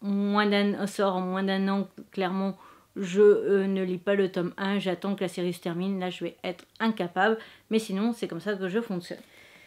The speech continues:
On continue et donc termine en tout cas pour cette session avec, euh, mes cent contes mortels,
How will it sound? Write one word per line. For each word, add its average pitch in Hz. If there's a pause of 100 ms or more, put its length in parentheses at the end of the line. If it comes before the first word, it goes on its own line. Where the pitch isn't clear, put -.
(440)
On 349
continue 320
et 285
donc 269 (140)
termine 254
en 214
tout 202
cas 240
pour 190
cette 254
session 214
avec, 220
euh, 190
mes 202
cent - (320)
contes 233 (160)
mortels, 185